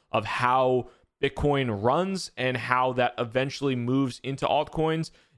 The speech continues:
is very effective for helping to plan things a little bit. Right now, Bitcoin continues to lead the market, and as everything else bleeds out, but at some point in time, we might see a trend reversal where Bitcoin cools off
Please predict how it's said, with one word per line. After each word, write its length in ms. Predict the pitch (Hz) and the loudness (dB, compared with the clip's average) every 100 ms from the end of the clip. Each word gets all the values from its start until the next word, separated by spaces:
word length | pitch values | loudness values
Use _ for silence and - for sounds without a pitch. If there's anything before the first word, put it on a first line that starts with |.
| _ | _
is 380 | 139 139 131 120 | 0 2 2 0
very 400 | 113 104 151 151 | -2 0 2 2
effective 640 | 127 - 127 - 127 117 - _ - _ | 0 0 0 2 0 0 -8 _ -20 _
for 440 | 131 123 120 117 - | -2 2 2 0 0
helping 260 | 170 190 | -2 -2
to 80 | 131 | -4
plan 320 | - 135 131 | -2 -2 0
things 220 | 120 113 | -2 -4
a 60 | 104 | -2
little 180 | 107 104 | 0 0
bit. 280 | 104 110 - _ _ | 0 0 -4 _ _
Right 240 | 123 131 | 0 2
now, 240 | 127 120 117 | 0 2 2
Bitcoin 540 | 120 - 120 117 113 - - | -2 0 -2 0 -4 -12 -14
continues 500 | 110 123 123 120 - | -8 -4 -2 -4 -6
to 380 | - 120 117 - | -2 0 0 -4
lead 400 | 117 127 123 117 | -4 -2 0 -2
the 80 | 110 | -2
market, 440 | 110 123 123 135 | 0 0 0 -4
and 200 | 95 117 - _ _ | -4 -12 -14 _ _
as 160 | 123 131 | -2 0
everything 260 | 131 127 | -2 0
else 160 | 127 117 | 0 -2
bleeds 360 | 110 127 120 117 | -2 -2 2 2
out, 420 | 123 - 117 - | 2 0 -8 0
but 280 | 131 143 - _ - | 0 0 -4 _ -6
at 120 | 117 | 0
some 200 | 143 135 | 0 2
point 280 | 143 135 120 | 0 0 0
in 60 | |
time, 200 | 131 123 | -2 -2
we 180 | 107 127 | 0 0
might 280 | 123 120 113 | 2 0 -2
see 320 | - 123 120 | -4 -2 -2
a 280 | - 110 110 | 0 0 0
trend 340 | 104 - 123 120 | -2 -4 -2 -2
reversal 480 | 104 123 117 127 | 0 0 0 0
where 160 | 117 110 | 0 0
Bitcoin 460 | 101 120 120 113 - | -2 -4 -2 -6 -2
cools 300 | 131 120 117 | 0 2 2
off 260 | 117 117 | 2 0